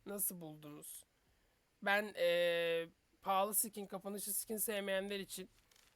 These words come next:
bunların güzel olacağını düşünüyorum. Ben bile beğendim. Bu şekilde efendim.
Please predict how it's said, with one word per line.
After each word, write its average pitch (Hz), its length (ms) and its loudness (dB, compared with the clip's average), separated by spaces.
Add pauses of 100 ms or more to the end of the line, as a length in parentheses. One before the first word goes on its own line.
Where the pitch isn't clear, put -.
(120)
bunların 196 400 -2
güzel 185 260 -4
olacağını 151 440 -2
düşünüyorum. 156 400 -10
Ben 170 200 -4
bile 147 160 -8
beğendim. 135 400 -6 (640)
Bu 175 100 -10
şekilde 139 380 -12
efendim. - 360 -12